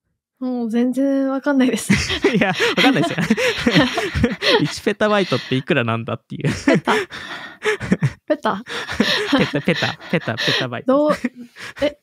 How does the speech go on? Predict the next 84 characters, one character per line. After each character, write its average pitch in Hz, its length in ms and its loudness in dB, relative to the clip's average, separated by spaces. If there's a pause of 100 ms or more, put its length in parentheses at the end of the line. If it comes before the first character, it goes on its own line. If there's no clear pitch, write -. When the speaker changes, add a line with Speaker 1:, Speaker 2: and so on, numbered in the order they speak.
(500)
Speaker 1:
ギ 285 200 2
ガ 262 200 2
の 196 120 -2
次 220 320 -2
で 196 100 0
す - 100 -12
か？ - 240 -10 (100)
え？ 294 140 -8
Speaker 2:
え 160 100 2
っ 151 40 0
と、 147 280 -2 (160)
ギ 240 220 -6
ガ 226 180 0
の、 160 240 0
ギ 220 140 -4
ガ 233 100 0
の 175 60 2
次、 123 280 -4 (200)
え 123 120 0
っ - 40 -4
と、 - 340 -6 (100)
え 120 120 -4
っ - 40 -10 (160)
と、 101 340 -4 (260)
ジ 160 220 -8
ー 254 100 -2
ビ 277 80 -4
ー - 20 -4
の 151 80 -2
次、 - 220 -8
テ - 140 -2
ィ 123 40 2
ー 120 40 -2
ビ 123 100 0
ー - 20 -2
で - 120 -14
す - 80 -16
よ - 100 -14
ね。 170 140 -14 (380)
Speaker 1:
あ、 214 140 -4
そ - 100 -6
っ - 20 -20
か。 202 340 -4
テ 254 100 2
ラ 269 140 2
バ 269 100 0
イ 233 80 -2
ト 190 140 -14
か。 196 240 -16
Speaker 2:
テ 151 80 4
ラ 143 80 4
バ 139 100 2
イ 117 40 0
ト 240 40 0
あ 233 40 2
り 226 120 2
ま - 80 -4
す 147 100 -12
よ 117 40 -6
ね。 135 60 -8
Speaker 1:
な - 20 -8
る 190 60 -12
ほ - 40 -20
ど。 226 80 4
Speaker 2:
で、 - 80 -8
多 269 100 -2
分 180 100 0
そ - 160 -4
の - 100 0
次 196 280 -4
じ 185 60 -2
ゃ 127 40 -2
な 113 80 -10
い - 20 -12
で - 40 -12
す - 60 -20
か。 - 160 -18 (140)
多 - 80 -12
分 131 80 -16
ペ - 100 -18
タ - 80 -12
バ - 120 -16
イ - 60 -20
ト。 - 100 -20